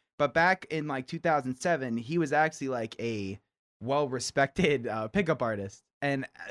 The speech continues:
apparently, like, thousands and thousands of men said, "Yeah, no, that's," so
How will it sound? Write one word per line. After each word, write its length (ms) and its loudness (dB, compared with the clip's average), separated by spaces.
apparently, 580 0
like, 220 -4
thousands 500 0
and 120 -6
thousands 440 2
of 240 -4
men 480 0
said, 480 -2
"Yeah, 340 6
no, 240 4
that's," 340 2
so 300 2